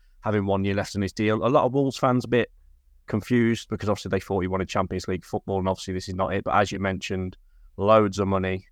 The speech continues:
ridiculous wages, and good, good deal for all parties, really.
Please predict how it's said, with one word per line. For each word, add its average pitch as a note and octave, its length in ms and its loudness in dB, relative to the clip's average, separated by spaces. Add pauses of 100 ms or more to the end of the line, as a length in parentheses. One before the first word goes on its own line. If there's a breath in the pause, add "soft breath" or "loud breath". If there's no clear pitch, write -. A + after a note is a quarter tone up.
(160)
ridiculous F#2+ 640 -2
wages, F#2 580 0
and F#2 220 -6 (600)
good, C3 220 4 (240)
good A#2+ 160 0
deal A#2 160 4
for A2+ 160 2
all G#2+ 60 4
parties, G2+ 480 2
really. G2+ 640 0